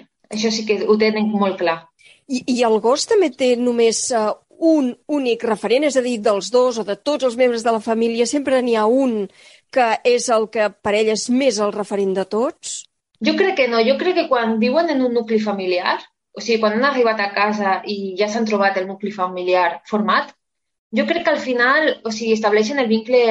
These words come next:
Speaker 1: amb tot, amb tota la família. Però sí que crec que és això, no? Que cadascú té com el seu rol. O sigui, el gos potser amb, amb una, amb una de les persones té com més confiança per, jo què sé, deixar-se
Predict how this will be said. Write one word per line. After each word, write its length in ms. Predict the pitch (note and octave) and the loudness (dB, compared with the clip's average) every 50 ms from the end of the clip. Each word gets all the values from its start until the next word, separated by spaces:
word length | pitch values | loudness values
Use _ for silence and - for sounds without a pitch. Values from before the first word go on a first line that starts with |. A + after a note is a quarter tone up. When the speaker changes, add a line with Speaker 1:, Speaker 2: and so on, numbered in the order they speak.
| G#3 | 2
Speaker 1:
amb 220 | G#3+ - G#3 G#3 G#3 | 0 -2 -4 -4 -4
tot, 220 | G#3 G3+ - - _ _ _ _ - | -6 -8 -8 -10 _ _ _ _ -10
amb 160 | - G3+ G3 | -8 -6 -2
tota 200 | G#3 G#3+ A3 A#3 | 0 0 2 2
la 80 | F#3+ F3+ | 0 0
família. 500 | F3+ F3+ F#3 F#3+ F#3 F3 F3 E3 E3 E3 _ _ _ _ _ - _ _ _ _ _ _ _ _ _ _ - | -4 -6 -6 -4 -4 -2 -2 -4 -4 -6 _ _ _ _ _ -20 _ _ _ _ _ _ _ _ _ _ 0
Però 220 | C4+ C4 B3+ B3+ B3 A#3 G#3+ | 2 2 4 2 2 0 0
sí 160 | G#3+ - D4+ | -4 -4 0
que 140 | D4+ F4 E4+ E4+ | 0 0 0 2
crec 480 | E4 E4 D#4+ D#4 E4 F4+ - - - _ _ _ _ - - _ _ - | 0 0 2 2 0 -4 -6 -10 -16 _ _ _ _ -20 -20 _ _ -2
que 160 | - C4 B3 A#3 A3 A3 G#3+ G#3 G3+ - - - _ _ - | 0 2 2 2 2 0 0 0 0 -2 -4 -6 _ _ -10
és 140 | A#3+ A3+ D4 | -6 -2 -2
això, 280 | C#4+ C4+ - B3 A3 G#3+ | -2 0 0 0 0 0
no? 120 | A#3+ C4+ | 0 0
Que 120 | - D4+ - - | 0 -2 0 0
cadascú 460 | C4 C#4+ D#4 D4+ - - - D#4+ D#4 | 2 2 2 0 -2 -6 -8 -6 -2
té 100 | - C#4 C#4 | -2 -2 0
com 160 | D#4 C#4 C4+ | 0 0 0
el 100 | A#3+ G#3+ G#3+ | 0 0 2
seu 180 | B3 A3+ A3 A3 | 2 2 2 2
rol. 300 | G#3+ F#3+ F#3 F3+ F3 F3+ - _ _ _ _ _ _ _ _ _ _ _ _ - | 0 0 -2 -2 -4 -8 -16 _ _ _ _ _ _ _ _ _ _ _ _ -6
O 100 | - B3+ | -6 -4
sigui, 280 | A#3 B3+ C4 B3+ A#3+ - - | -2 -2 0 0 0 2 4
el 160 | B3 B3+ B3+ A#3+ | 4 4 4 4
gos 320 | C#4 D#4 F4 F#4+ F#4+ F#4+ - - _ _ _ - | 4 2 2 2 0 -4 -8 -14 _ _ _ -4
potser 380 | A#3+ A#3 A3+ A3 B3+ D4+ D#4+ E4 C#4+ - - | -4 -4 -4 -2 0 2 2 2 2 0 -2
amb, 640 | A3+ A#3 A3+ A3 G#3+ A3 G#3+ G#3 G3+ F#3+ F#3 F#3 F3+ _ _ _ _ _ _ _ _ _ - | 0 0 2 2 4 4 4 2 2 -2 -6 -12 -16 _ _ _ _ _ _ _ _ _ -8
amb 180 | A#3 A#3 A#3+ | -6 -2 -2
una, 160 | B3+ C#4+ D4+ D4 C4 A3 | 0 2 2 2 2 0
amb 180 | G#3+ A3 A#3 B3 | 0 -2 0 0
una 120 | C4+ D4 | 2 2
de 60 | C#4+ C4 | 2 2
les 140 | B3+ A3+ - | 2 0 0
persones 400 | - A3+ G#3+ - C#4 C#4+ D4 C4+ | -2 -4 -2 -2 -2 -4 -4 -2
té 100 | - A3+ G#3+ | -4 -2 -2
com 120 | A3 A#3 | -2 -2
més 140 | A3+ A3 - | -2 -4 -4
confiança 480 | A3+ G#3+ G#3+ A3 G#3+ G#3+ G#3+ G#3+ G#3+ G#3+ G#3 | -4 -4 -2 0 0 0 0 0 -2 -2 -2
per, 440 | G#3 G3+ G3 G3 F#3+ F#3+ F#3 F#3 - | 0 2 2 4 4 2 0 0 0
jo 80 | A3+ A3 | -2 -2
què 80 | A3 | -2
sé, 120 | G#3+ A3+ G#3 | -2 2 2
deixar-se 460 | G3+ G#3 A3 G#3+ G#3+ A3+ A#3+ A3+ G#3+ | 2 2 2 0 -2 -2 -2 -4 -6